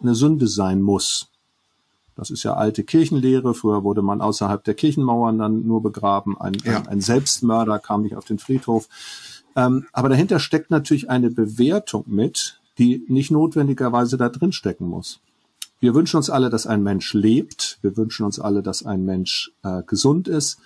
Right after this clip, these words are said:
Speaker 1: Aber der Suizid kann ja tatsächlich auch einfach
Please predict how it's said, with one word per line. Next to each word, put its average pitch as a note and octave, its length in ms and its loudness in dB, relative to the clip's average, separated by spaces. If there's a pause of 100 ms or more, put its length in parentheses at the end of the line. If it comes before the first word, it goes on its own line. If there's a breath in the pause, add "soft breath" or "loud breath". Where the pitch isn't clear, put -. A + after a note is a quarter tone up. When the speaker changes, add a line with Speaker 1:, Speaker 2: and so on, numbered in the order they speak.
(360 soft breath)
Speaker 1:
Aber A2+ 240 0
der G#2 160 2
Suizid G#2+ 600 0
kann A#2 200 2
ja A#2 120 2
tatsächlich A#2 720 -4
auch A2 340 -4 (180)
einfach A#2+ 480 -2